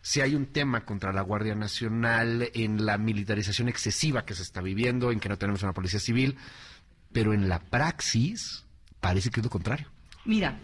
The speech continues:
Speaker 2: hemos estado trabajando. Cuando hablas de militarización,
Speaker 1: Ujú.
Speaker 2: ¿a qué te refieres? El, la participación de las, eh, el ejército, de la Guardia Nacional,
Speaker 1: Ujú.
Speaker 2: hoy,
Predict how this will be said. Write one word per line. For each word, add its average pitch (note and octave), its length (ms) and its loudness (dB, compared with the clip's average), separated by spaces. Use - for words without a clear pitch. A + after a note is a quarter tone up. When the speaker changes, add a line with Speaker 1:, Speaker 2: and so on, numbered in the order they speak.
Speaker 2:
hemos F4 300 -2
estado C4 440 0
trabajando. E3 840 0
Cuando B3+ 240 4
hablas D#4 260 2
de B3 80 0
militarización, D#3 1080 0
Speaker 1:
Ujú. A2+ 140 2
Speaker 2:
¿a F#3 120 2
qué F#3 100 -4
te E3 160 -4
refieres? C3 680 -6
El, D#3 240 -2
la F3+ 260 0
participación G3+ 1160 -2
de D#3 460 -2
las, C#3 480 -4
eh, C3+ 400 -4
el C3+ 140 -6
ejército, F3 920 -2
de D#3 200 2
la C3+ 120 0
Guardia F3+ 480 2
Nacional, D#3 720 4
Speaker 1:
Ujú. G#2+ 160 0
Speaker 2:
hoy, E3+ 360 2